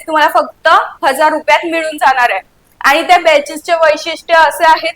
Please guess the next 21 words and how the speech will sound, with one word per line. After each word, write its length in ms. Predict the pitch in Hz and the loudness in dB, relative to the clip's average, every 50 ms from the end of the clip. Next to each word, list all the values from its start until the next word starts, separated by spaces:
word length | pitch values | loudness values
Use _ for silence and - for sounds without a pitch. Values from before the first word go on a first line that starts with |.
| _ - | _ -10
की, 60 | 330 | -10
तुमच्या 300 | - 330 302 294 294 359 | -8 -8 -6 -6 -6 -4
शाळेच्या 420 | 359 349 320 302 294 294 294 311 311 | -2 2 2 2 2 2 0 -2 -2
वेळेनुसार 600 | 302 302 302 302 311 302 311 - - 320 320 311 | -2 0 0 0 -2 -2 -4 -6 -4 -2 -2 -2
लेक्चर्स 480 | 320 311 302 - - 302 320 320 320 | -2 -6 -6 -4 -2 0 0 0 0
होणार 240 | 330 311 302 294 294 302 | -2 -2 0 0 2 2
आहे, 280 | 294 330 - 349 370 403 - _ _ _ _ _ _ _ _ 349 | 2 2 2 0 -2 -4 -4 _ _ _ _ _ _ _ _ 2
तसेच 400 | 330 330 330 359 339 - - - - - - 262 | 4 4 4 2 0 0 -2 -4 -10 -16 -12 -10
जुन्या 240 | 294 320 302 320 320 | -6 -4 -2 -2 0
प्रश्नपत्रिकांचं 880 | 320 330 330 330 - 330 320 330 320 - 294 320 330 320 320 311 339 330 | 2 0 0 -2 -2 -4 -2 -2 -2 -2 -2 -4 -4 -4 -4 -2 -2 -4
विश्लेषण 520 | 330 311 - - 311 320 320 339 330 330 | -4 -6 -8 -6 -6 -4 -4 -4 -6 -6
होणार 240 | 320 311 311 311 311 | -4 -4 -2 0 0
आहे, 240 | 302 302 302 330 359 - _ _ _ _ _ - | 0 0 -2 -4 -10 -10 _ _ _ _ _ -2
टेस्ट 280 | 311 320 381 - - | -2 -2 -2 -4 -6
सिरीज, 340 | - 311 294 311 330 330 - - | -8 -8 -6 -6 -6 -6 -8 -8
ई 140 | 294 302 302 | -8 -6 -6
बुक 180 | 254 302 311 302 | -6 -8 -10 -8
नोट्स 300 | 320 311 311 320 320 320 - | -4 -2 -2 -2 -2 -2 -4
मोफत 340 | 320 320 294 - - 320 311 311 | -4 -2 -2 -2 -2 -4 -4 -4
मिळणार 380 | 311 311 302 302 302 311 320 | -6 -8 -8 -6 -4 -4 -2
आहे, 300 | 311 294 285 285 330 349 | 0 -2 -2 -2 -6 -10